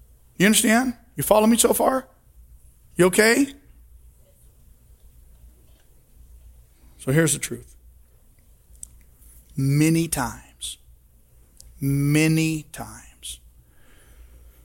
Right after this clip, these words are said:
when we follow Jesus and we do stuff God's way, in God's sovereignty, he leads us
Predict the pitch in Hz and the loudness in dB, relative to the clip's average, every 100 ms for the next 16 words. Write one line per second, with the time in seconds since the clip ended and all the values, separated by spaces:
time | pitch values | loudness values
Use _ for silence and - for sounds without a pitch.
0 | _ _ _ - _ _ _ - 147 143 | _ _ _ -20 _ _ _ -2 0 0
1 | 131 - 131 143 151 160 139 117 - - | 0 0 0 0 -2 -2 -4 -8 -8 -8
2 | - - _ _ - - - - - _ | -8 -12 _ _ -20 -20 -20 -20 -20 _
3 | _ _ 127 120 120 143 - 165 151 - | _ _ -12 -8 -2 0 0 0 0 2
4 | 151 151 156 160 120 - - _ _ _ | 0 0 -2 -2 -4 -8 -20 _ _ _
5 | - - - - - - - - - 180 | -20 -20 -20 -20 -20 -20 -20 -16 -2 2
6 | 202 196 175 175 170 - - 160 151 139 | 2 2 2 2 2 0 2 2 2 0
7 | 123 - 110 - _ _ - _ _ - | -4 -6 -18 -20 _ _ -20 _ _ -20
8 | - 147 135 131 151 170 170 180 190 - | -6 -2 -2 -2 -2 0 2 2 2 2
9 | - - | 0 -4